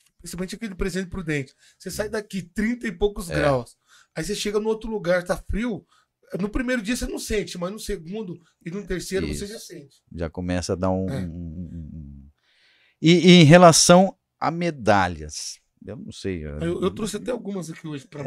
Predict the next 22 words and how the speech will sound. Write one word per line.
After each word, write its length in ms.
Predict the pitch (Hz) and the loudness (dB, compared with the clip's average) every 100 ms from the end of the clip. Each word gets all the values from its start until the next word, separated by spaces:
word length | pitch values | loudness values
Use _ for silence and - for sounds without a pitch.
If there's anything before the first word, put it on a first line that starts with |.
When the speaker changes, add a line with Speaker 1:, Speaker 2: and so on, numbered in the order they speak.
| 196 | 2
Speaker 1:
mostrar 240 | 190 92 | 2 0
aí. 40 | - | 2
Speaker 2:
vamos 240 | 202 294 | 2 2
ver 120 | 196 | 0
então, 360 | 208 - 165 190 | 0 -2 -2 -2
aí. 180 | 78 73 - _ _ _ _ _ _ _ _ _ _ _ _ _ _ _ _ _ _ _ _ _ - _ _ _ _ _ _ _ _ _ _ _ _ _ _ _ _ _ _ _ _ _ _ _ _ | -6 -8 -18 _ _ _ _ _ _ _ _ _ _ _ _ _ _ _ _ _ _ _ _ _ -20 _ _ _ _ _ _ _ _ _ _ _ _ _ _ _ _ _ _ _ _ _ _ _ _
Speaker 1:
Eu 80 | 170 | -20
sempre 260 | 170 220 214 | -20 -20 -14
gosto 260 | 196 180 | -14 -14
de 80 | 156 | -18
levar 300 | 160 143 151 | -18 -14 -14
as 80 | 139 | -16
medalhas, 420 | 131 147 170 156 | -20 -18 -18 -18
né? 160 | 170 165 185 185 _ _ _ _ | -20 -20 -20 -20 _ _ _ _
Às 120 | _ | _
vezes 180 | 208 208 | -20 -20
o 40 | |
pessoal 360 | - 202 196 196 | -20 -16 -12 -12
tem 180 | 190 180 | -12 -18
curiosidade 680 | 180 180 185 170 170 170 165 | -16 -14 -14 -10 -6 -6 -8
pra 200 | 165 143 | -14 -14
ver. 380 | 131 202 196 | -14 -16 -16